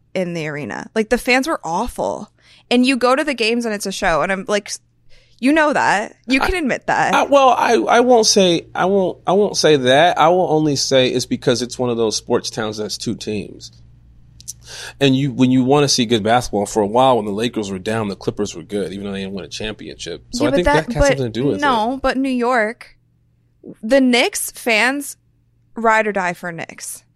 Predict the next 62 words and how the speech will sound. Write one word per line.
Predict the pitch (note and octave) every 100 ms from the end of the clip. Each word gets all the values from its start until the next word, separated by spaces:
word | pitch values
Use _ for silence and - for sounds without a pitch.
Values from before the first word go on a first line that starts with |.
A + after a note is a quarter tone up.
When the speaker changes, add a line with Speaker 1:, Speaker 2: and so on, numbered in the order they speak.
| _
Speaker 2:
Yeah, | A#3+ B3+
but | G3+
they're |
also | C4 B3+
booing | F3+ A#2+ F3+ A#3+ A3+
their | G#3+
own | G#3+ G3+ G3
team. | A3 A#3 -
What | C#4+
are |
you | D4
doing? | D4+ E4+ E4 - -
Like, | - D#3+
I'd | E3 A3+
rather, | A3+ G#3 - - F4+
<laughs> | - - -
I'd | -
rather | A#3+ G#3+
play | A3+ A#3
in | G3+
silence | - C#4 D4 B2 - - - -
than | E3 D#3+ D#3+
that. | A#3 C4+ -
Speaker 1:
I | G3
don't | F#3+ E3+
know. | D#3 C#3+ C#3 F3+ A3+ -
I | B3
just | D4
feel | A#3+
Speaker 2:
But | G4
Speaker 1:
like |
there's | C#4+ D4+
passion | D#4 A#3+ B3+ C#4+ B3
behind | A3 A3 F3 E3+
it. | D#3 C#3
You | A3
know | A#3+
what | A#3+
I |
mean? | A3 G3+ A3+ - -
Speaker 2:
It's | - C4+
Speaker 1:
'Cause |
I | D4 C4
just | -
Speaker 2:
L | -
A. |
Speaker 1:
remember | B3 B3+ C4+
going | B3 A#3+ A3
to |
games | F#3+ F#3+ F#3+ F#3+ F#3+
in | - F#3+
L | F#3 F3+
A | F3 E3+ E3
when | B2+ F3+ E3+ D#3+ E3 F3+
they | F3
weren't | F3 F3 E3+
good | E3+ E3
before | D#3+ E3 F3
LeBron | F3 F#3 E3 D#3 D3+
was | E3
there. | - C#3 A2+ G#2+
Speaker 2:
Mm-hmm. | G2+ F#3+